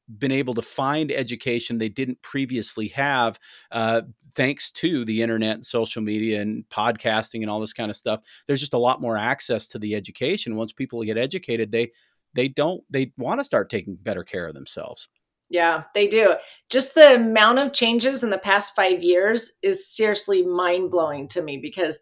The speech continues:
Speaker 2: ten
Speaker 1: Yeah.
Speaker 2: years ago, and you've seen this probably with your store, ten years ago, I had to go to a store like yours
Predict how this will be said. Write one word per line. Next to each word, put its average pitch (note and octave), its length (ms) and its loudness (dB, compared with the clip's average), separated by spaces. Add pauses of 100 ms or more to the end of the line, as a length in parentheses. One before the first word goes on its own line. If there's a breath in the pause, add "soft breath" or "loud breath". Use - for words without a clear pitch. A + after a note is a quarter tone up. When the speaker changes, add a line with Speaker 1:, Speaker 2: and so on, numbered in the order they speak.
(120)
Speaker 2:
ten G#3 240 0
Speaker 1:
Yeah. A3+ 80 -2
Speaker 2:
years A#3+ 240 2
ago, A#3 200 2
and G3+ 300 4 (220)
you've A#3+ 240 0
seen G#3+ 180 -2
this F3+ 160 -2
probably F#3+ 260 4
with F#3+ 160 0
your F3+ 120 0
store, A#3+ 480 2 (420 soft breath)
ten C4+ 240 2
years G3+ 300 4
ago, F#3 340 4
I A3+ 140 8
had B3 400 6
to A#3+ 60 0
go F3+ 220 6
to F3+ 180 0
a E3+ 60 4
store F3 380 2
like E3+ 260 0
yours E3 380 0